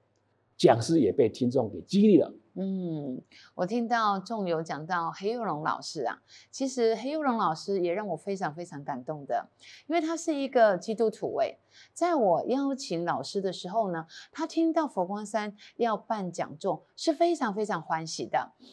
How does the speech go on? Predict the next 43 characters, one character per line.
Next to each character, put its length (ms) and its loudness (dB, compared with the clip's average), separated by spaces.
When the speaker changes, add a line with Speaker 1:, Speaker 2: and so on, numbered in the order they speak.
Speaker 2:
而 160 4
且 160 2
呢， 260 0
一 80 4
口 400 0
就 100 0
答 220 2
应 160 4
我 220 2
要 180 2
来 260 -2
到 240 2
惠 300 2
中 220 -4
市 180 -10
演 340 -6
讲。 220 -6
其 160 0
实 440 2
我 100 0
们 140 4
惠 180 2
中 160 0
市 200 -2
举 160 -2
办 260 -4
的 80 -2
未 160 -2
来 140 -2
与 80 -4
希 280 -2
望 180 -2
的 100 -4
讲 260 -10
座， 300 -2
不 120 0
是 260 4
只 180 -2
为 280 0
了 100 -2
佛 160 -2
教 220 -4
徒， 280 -8